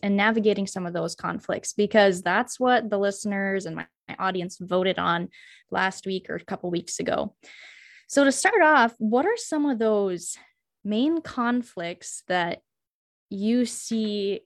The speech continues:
with those in-law relationships? Now, they may vary because every family dynamic is different, but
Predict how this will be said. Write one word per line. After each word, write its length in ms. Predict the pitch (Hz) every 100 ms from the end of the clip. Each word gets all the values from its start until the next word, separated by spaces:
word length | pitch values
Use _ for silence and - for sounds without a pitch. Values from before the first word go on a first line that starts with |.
| _
with 240 | - 196 196 _
those 500 | 190 185 180 175 -
in-law 380 | - 196 226 254
relationships? 1160 | 247 214 175 180 190 - 180 180 - - - -
Now, 100 | 185
they 100 | 190
may 180 | 208 214
vary 340 | 190 175 175
because 320 | 170 175 180 -
every 220 | 180 185
family 320 | - 175 170
dynamic 500 | 170 170 165 165 175
is 100 | 175
different, 440 | - 165 165 165 214
but 220 | 180